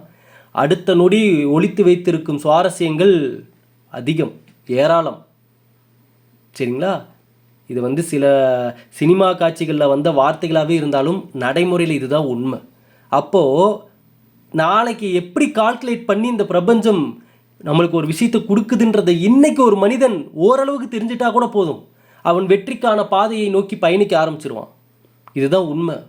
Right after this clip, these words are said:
நாளைக்கு நமக்கு என்ன கிடைக்குன்றதை இந்த பிரபஞ்சம் எப்படி கால்குலேட் பண்ணும்னா, இன்னைக்கு எவன் அதற்காக மெனக்கெடுகிறானோ அவனுக்கு நாளைய கணக்கு அவனுக்கு வந்து சேரும்.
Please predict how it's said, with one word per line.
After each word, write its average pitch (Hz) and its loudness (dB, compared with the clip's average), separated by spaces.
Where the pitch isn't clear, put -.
நாளைக்கு 175 -2
நமக்கு 160 -4
என்ன 175 2
கிடைக்குன்றதை 180 0
இந்த 190 2
பிரபஞ்சம் 175 0
எப்படி 165 -4
கால்குலேட் 170 -2
பண்ணும்னா, 160 0
இன்னைக்கு 277 4
எவன் 240 2
அதற்காக 208 0
மெனக்கெடுகிறானோ 143 -2
அவனுக்கு 156 0
நாளைய 143 -2
கணக்கு 156 -4
அவனுக்கு 127 -4
வந்து 117 -6
சேரும். - -18